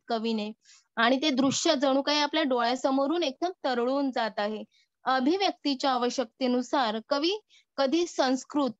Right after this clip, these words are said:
तर कधी ग्रामीण बोलीतील शब्दांची गोड रूपे वापरून कवीने या रचनेत निर्माण केलेल्या माधुर्याचा आस्वाद घेताना आपण चकित होऊन जातो. बघा, ह्या कवितेमध्ये कवी,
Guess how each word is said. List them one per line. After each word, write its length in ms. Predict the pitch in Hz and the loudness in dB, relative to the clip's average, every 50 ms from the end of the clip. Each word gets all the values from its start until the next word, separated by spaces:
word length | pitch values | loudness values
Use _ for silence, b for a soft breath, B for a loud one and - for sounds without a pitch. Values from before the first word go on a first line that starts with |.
| - - | -2 -2
तर 140 | 311 339 | -2 -2
कधी 240 | 302 311 311 311 339 | 0 -2 -2 0 0
ग्रामीण 500 | 294 247 240 240 226 220 220 240 277 294 | -2 0 0 0 0 2 2 0 0 0
बोलीतील 520 | 294 269 254 220 214 233 240 - 294 294 294 | 0 0 0 0 -2 -2 -4 -4 -4 -4 -4
शब्दांची 640 | - - 262 220 202 196 226 233 247 240 - 254 | -2 -2 -4 -4 -2 -2 0 0 0 -2 -4 -6
गोड 460 | 220 202 - 240 254 277 311 339 294 311 | -12 -8 -2 2 2 4 4 2 2 2
रूपे 320 | 254 254 - - 240 233 | 2 0 0 0 0 0
वापरून 480 | 226 233 240 240 - 285 262 226 226 226 b b b b b _ _ - | 2 2 0 0 0 -2 0 0 -2 -4 b b b b b _ _ 0
कवीने 440 | 240 226 214 233 247 254 269 262 | 0 2 2 2 4 4 4 2
या 220 | 247 233 214 214 220 | 2 2 2 2 2
रचनेत 440 | 226 233 240 - - 302 311 262 220 - - | 0 0 -2 -2 -2 0 0 0 -2 -4 -2
निर्माण 440 | 247 247 247 247 262 294 339 359 349 | -2 0 2 2 2 2 2 0 0
केलेल्या 480 | 320 302 277 254 247 240 233 226 233 | 0 0 0 0 0 0 0 0 0
माधुर्याचा 880 | 233 220 208 202 202 190 - 240 240 247 269 294 285 - 262 233 - 214 - b b b b b _ - | 0 0 0 0 0 0 0 0 0 0 0 -2 -2 -2 -2 -2 -2 -4 -8 b b b b b _ -2
आस्वाद 540 | - 226 240 233 - - 269 294 320 311 294 | 0 0 0 -2 -4 0 2 2 4 4 2
घेताना 560 | 240 254 233 190 - 220 226 240 247 240 214 - - | 2 2 2 2 2 2 2 4 2 2 0 -2 -2
आपण 260 | - 226 - 339 370 392 - - | -2 0 0 0 -2 -2 -2 -2
चकित 320 | - 233 233 - 285 294 285 - | -2 -2 0 0 0 0 0 0
होऊन 280 | 294 247 233 233 240 226 | 0 0 2 2 2 2
जातो. 340 | 240 226 208 - 226 214 | 0 0 0 0 -2 -2
बघा, 300 | 202 226 226 220 254 247 233 | 0 0 -2 0 0 0 0
ह्या 360 | 226 240 240 226 247 277 349 381 b b b b b b _ _ - | 0 0 0 2 2 0 0 -2 b b b b b b _ _ -4
कवितेमध्ये 800 | 254 240 220 233 233 - 285 294 302 285 262 254 262 240 226 214 - | -2 -2 0 0 0 2 4 4 4 4 4 4 4 2 2 0 0
कवी, 400 | 220 214 214 233 240 262 254 | -2 0 0 2 0 0 -2